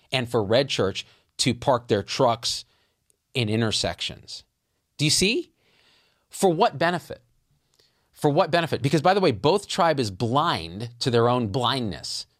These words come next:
because they're in a hive mind that's instantiated by social media, an echo chamber that's instantiated by social media, where they're only seeing in their feed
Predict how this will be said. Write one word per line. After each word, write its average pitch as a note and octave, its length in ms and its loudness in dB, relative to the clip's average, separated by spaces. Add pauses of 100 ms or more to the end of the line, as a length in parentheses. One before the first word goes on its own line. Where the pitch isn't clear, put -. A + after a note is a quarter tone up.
because A#2+ 240 -2
they're A#2+ 160 4
in B2+ 100 2
a A2+ 60 2
hive C#3 460 2
mind E2 540 -4
that's G#2+ 220 -2
instantiated A#2 960 0
by G2 180 0
social G#2+ 340 -2
media, G2 460 -6 (420)
an G#2+ 160 -8
echo B2+ 320 0
chamber G2 380 -6
that's F#2+ 240 -8
instantiated G#2 640 -4
by F2+ 120 -4
social F#2+ 320 -6
media, F2 420 -8 (300)
where A2+ 120 0
they're B2 200 0
only D3+ 340 4
seeing B2+ 300 0
in A2 120 -2
their G2+ 120 -2
feed G2 400 -6